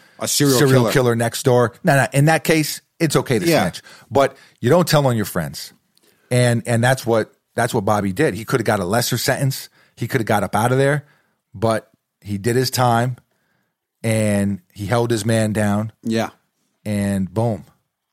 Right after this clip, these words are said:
Speaker 1: A hundred percent. But basically, if you look
Speaker 2: You'd love
Speaker 1: at
Speaker 2: to see it.
Speaker 1: you look at the inverse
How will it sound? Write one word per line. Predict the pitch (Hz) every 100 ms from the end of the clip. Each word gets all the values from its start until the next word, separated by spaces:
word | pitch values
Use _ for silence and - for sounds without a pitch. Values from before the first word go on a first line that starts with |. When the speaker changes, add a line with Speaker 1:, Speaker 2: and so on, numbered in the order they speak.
| _ _ _ _ _ _ _
Speaker 1:
A | 120
hundred | 117 135
percent. | 107 113 87 -
But | 120 107
basically, | 143 135 120 123
if | 120
you | 110
look | 117 147
Speaker 2:
You'd | 123
love | 123
Speaker 1:
at |
Speaker 2:
to | 120
see | 147 104
it. | 117
Speaker 1:
you | 120
look | 143 143
at | -
the | 110 160
inverse | 160 127 98 73 - -